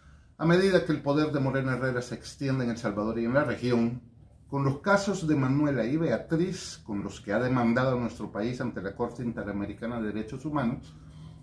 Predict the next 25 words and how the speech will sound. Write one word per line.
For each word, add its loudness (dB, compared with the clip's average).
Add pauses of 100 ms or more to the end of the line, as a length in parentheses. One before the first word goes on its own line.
(120)
nosotros 2
los 4
salvadoreños 2
somos 0
los -2
que -4
sufrimos -4
las -4
consecuencias, -6 (580)
pagando 6
con -4
el -2
sudor -2
de -2
nuestra -6
frente 0 (320)
las 6
jugosas 2
indemnizaciones 0
que -8
el -4
Estado, 0
es 0
decir, 4
nosotros, 2